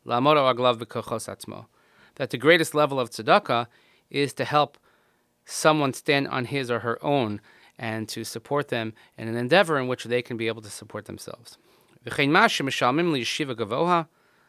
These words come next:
and if we pay, let's say you have this child learning in yeshiva, and a higher level of yeshiva, and the money that you pay for that, she'ikar hatashlum hu avar hapnimiyah, that the main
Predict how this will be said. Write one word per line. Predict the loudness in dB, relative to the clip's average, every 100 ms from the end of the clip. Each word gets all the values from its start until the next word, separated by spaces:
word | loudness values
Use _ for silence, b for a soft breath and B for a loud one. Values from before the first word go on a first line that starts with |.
| _
and | -8
if | -6
we | -4
pay, | 4 4 4
let's | 0 -2
say | -2
you | -2
have | -4
this | -8
child | -4 2 2 2
learning | -4 -4
in | -6
yeshiva, | -6 -2 0 0
and | -4 -8 -18
a | -2
higher | 0 2
level | -2 -4 -8
of | -10
yeshiva, | -8 -4 -4 -4
and | -6
the | -4
money | -2 -4
that | -6
you | -6
pay | -6
for | -4
that, | 0 0 0 b b b b -12
she'ikar | -6 -4 2 2
hatashlum | 4 4 4 0 -2
hu | 0
avar | 2 2
hapnimiyah, | 0 -4 -4 2 2
that | 0 -6
the |
main | -4 -2 -2